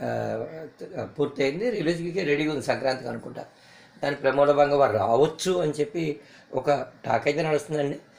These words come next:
తర్వాత ఇంకా మాకు, మీకు తెలుసు కదండి, మన బాలయ్య బాబు గారు వస్తే కూడా ఎలా ఉంటుందో. <laughs> అంటే చాలా ఆకట్టుకుందండి. కాస్త లాస్ట్‌లో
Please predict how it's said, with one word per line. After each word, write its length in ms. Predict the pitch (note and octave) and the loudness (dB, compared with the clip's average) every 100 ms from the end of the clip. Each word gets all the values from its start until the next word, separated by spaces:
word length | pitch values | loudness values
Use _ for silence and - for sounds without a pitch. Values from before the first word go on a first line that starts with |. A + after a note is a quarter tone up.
| - _ - | -20 _ 2
తర్వాత 640 | D3+ D3+ D3 D#3 D3 C#3+ B2+ | 6 6 6 6 6 4 -2
ఇంకా 240 | A2 A#2 B2+ | -6 -4 0
మాకు, 220 | A#2+ G#2 | 0 0
మీకు 280 | G#2+ A2 - | -4 -6 -4
తెలుసు 180 | A2+ | -2
కదండి, 260 | B2 C#3+ D3 | 0 0 2
మన 160 | C#3 C3 | 0 0
బాలయ్య 400 | A2 A#2 C3+ C#3+ | -2 2 6 8
బాబు 220 | C#3+ C#3+ | 8 8
గారు 140 | D3 | 6
వస్తే 220 | C3+ - | 4 2
కూడా 160 | C#3+ B2+ | 4 4
ఎలా 180 | A#2 B2+ | 4 2
ఉంటుందో. 320 | C3 C3 B2+ - - - - _ | 2 2 2 0 -18 -20 -20 _
<laughs> 500 | A#2+ - F3 - D#3+ - - - - - | -6 -2 -2 0 0 -2 -6 -16 -16 -12
అంటే 340 | D3+ D#3 G3 - | -4 0 0 0
చాలా 180 | D#3 D#3+ | 2 2
ఆకట్టుకుందండి. 800 | D3 D#3+ G#3 - E3+ C3+ A2 G#2 | 0 0 -2 -2 -2 0 0 -2
కాస్త 400 | - B2 A2+ D3 | 0 0 2 0
లాస్ట్‌లో 760 | B2+ A2+ B2 - C#3 C#3 C3 | 2 4 4 2 4 4 4